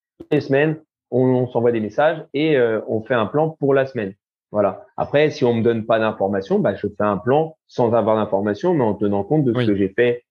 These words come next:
Speaker 1: précédemment, tout ça. Mais généralement, on me donne des infos pour me dire, «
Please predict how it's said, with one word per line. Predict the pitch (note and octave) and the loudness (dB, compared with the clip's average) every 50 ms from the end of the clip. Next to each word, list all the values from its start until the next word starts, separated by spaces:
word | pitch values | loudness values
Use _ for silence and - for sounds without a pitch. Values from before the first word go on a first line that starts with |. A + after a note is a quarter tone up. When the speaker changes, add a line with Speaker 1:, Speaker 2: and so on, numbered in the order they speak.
| _ _ - | _ _ -4
Speaker 1:
précédemment, | - G#2+ G#2 G#2 - G2+ F#2+ G#2+ B2 D3 D#3+ | 0 0 0 0 0 0 0 0 0 0 -2
tout | D#3+ D#3+ D3+ | -4 -4 -4
ça. | - A2+ - - _ _ _ - | -4 -4 -4 -6 _ _ _ -4
Mais | G#2+ A2 | -2 -2
généralement, | G#2 G#2+ G#2 G#2 G2 G2+ A#2 D3+ E3+ D#3+ | 0 2 2 2 2 2 2 2 2 2
on | D3+ C3 B2+ B2 | 0 0 0 0
me | A#2 | 0
donne | B2+ B2+ B2 | 0 0 2
des | A2 A2+ G#2 G#2+ | 0 0 0 0
infos | G2+ G2 - - E3 | -2 -2 0 -2 -2
pour | D#3+ D#3+ B2 G#2 | 0 0 0 0
me | G2+ G#2 | 2 0
dire, « | G2+ - - D3+ - | 0 0 0 0 0